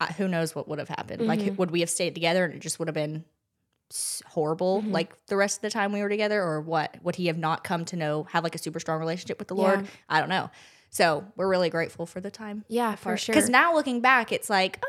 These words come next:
Speaker 1: "Oh, I feel like we've been together this whole time."
Speaker 2: Yeah.
Speaker 1: But
Speaker 2: I love that too, because we both know so well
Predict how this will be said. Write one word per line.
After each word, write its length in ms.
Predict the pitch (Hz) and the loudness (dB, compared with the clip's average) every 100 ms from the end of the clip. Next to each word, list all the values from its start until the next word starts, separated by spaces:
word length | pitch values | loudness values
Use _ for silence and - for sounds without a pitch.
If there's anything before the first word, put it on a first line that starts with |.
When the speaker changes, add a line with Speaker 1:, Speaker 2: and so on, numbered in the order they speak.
| 494 | 4
Speaker 1:
"Oh, 320 | 226 175 185 | 4 2 -4
I 60 | - | -4
feel 180 | 480 466 | 0 2
like 120 | 415 | 4
we've 100 | 392 | 2
been 100 | 415 | 2
together 440 | 415 403 403 403 | 2 4 4 2
this 120 | 392 392 | 0 4
whole 140 | 440 427 523 | 4 6 6
time." 140 | 381 294 | 8 8
Speaker 2:
Yeah. 300 | 320 208 233 | 6 6 4
Speaker 1:
But 260 | 180 117 - _ 269 | 4 2 -4 _ 2
Speaker 2:
I 80 | |
love 260 | 240 233 247 | 4 4 4
that 200 | 240 220 | 2 0
too, 220 | - 262 220 | 0 -2 -2
because 340 | 208 214 196 | 0 2 2
we 140 | 220 | 0
both 240 | 226 240 220 | 0 -2 0
know 260 | 202 196 - _ | -2 -2 -6 _
so 240 | - 220 | -2 0
well 520 | 196 180 175 156 233 | 0 2 4 4 0